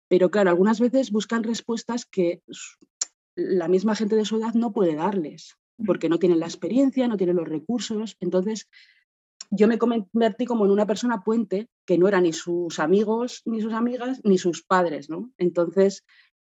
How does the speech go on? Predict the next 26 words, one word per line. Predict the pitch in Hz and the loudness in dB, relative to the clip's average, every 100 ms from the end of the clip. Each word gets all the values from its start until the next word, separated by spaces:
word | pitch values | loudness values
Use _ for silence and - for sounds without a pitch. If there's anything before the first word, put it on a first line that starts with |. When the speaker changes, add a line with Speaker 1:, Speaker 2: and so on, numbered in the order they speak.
| - _ _ _ - | -12 _ _ _ -6
Speaker 1:
eh, | 196 185 - | -2 -2 0
y | 196 | -2
teníamos | - 196 208 233 226 | 2 4 4 4 2
un | 202 | 2
código | 220 220 226 220 208 | 2 -2 -2 -4 -2
que | 202 | -2
era | 214 - | -2 -4
cuando | 196 185 | -2 0
venían | 175 196 | 0 0
a | 202 | 0
la | 196 196 | -2 -6
clase, | 220 214 - 220 - _ _ | -6 -6 -8 -10 -12 _ _
eh, | 196 190 185 185 180 | -6 -4 -4 -6 -8
y | 190 | 0
querían | 175 185 190 | 2 2 2
contarme | 190 196 202 208 | 0 -2 0 0
algo, | 220 185 | 0 -2
pero | 175 160 | -2 -2
no | 165 | 0
querían | 185 185 180 | 0 0 -2
compartirlo | 185 175 185 - 196 185 180 | -4 -4 -6 -2 -2 0 -4
con | 185 185 185 | -6 -6 -6
el | 180 | -4
resto, | 196 220 - 208 302 _ _ _ _ _ _ _ - | -2 -4 -4 -6 -6 _ _ _ _ _ _ _ -6
entonces | 175 196 196 | -4 -2 -2
era, | 175 170 165 165 165 | -4 -4 -8 -12 -16